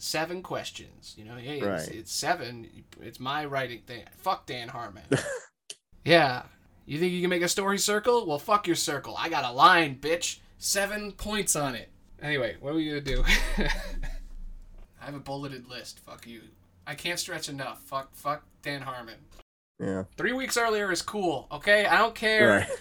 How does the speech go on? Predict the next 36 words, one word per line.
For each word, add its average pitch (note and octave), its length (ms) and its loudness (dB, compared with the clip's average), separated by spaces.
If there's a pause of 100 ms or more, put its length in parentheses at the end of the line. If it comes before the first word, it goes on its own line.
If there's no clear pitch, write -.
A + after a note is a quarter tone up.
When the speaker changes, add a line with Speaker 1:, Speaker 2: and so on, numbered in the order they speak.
(120)
Speaker 1:
if E3+ 160 -4
you F#3 60 -4
don't F#3 160 2
like G3 220 4
it G3+ 80 0
on F#3+ 140 2
Rick F#3 200 -2
and F#3+ 120 0
Morty. F3+ 480 0 (600)
It's F3 200 0
cool. A3+ 600 4 (260)
Speaker 2:
<laughs> D#3 80 -4 (200)
Speaker 1:
It's F3 200 0
a G#3 40 4
cool B3+ 340 2
thing B3 280 2
to A3+ 100 0
do, G#3 460 -2 (380)
and F3 180 -2
you G3+ 80 -6
don't A#3 120 0
have A3+ 200 0
to A3 80 -4
start A3+ 220 -2
a - 20 -2
story G#3+ 320 -2
where F#3+ 140 2
it E3+ 80 -2
starts. F#3+ 380 6
You F#3+ 80 -6
can G#3+ 100 -8
start A3 200 -4
a - 40 -8
story G#3+ 320 2
anywhere. F3 420 2
Speaker 2:
Right. G#2+ 240 0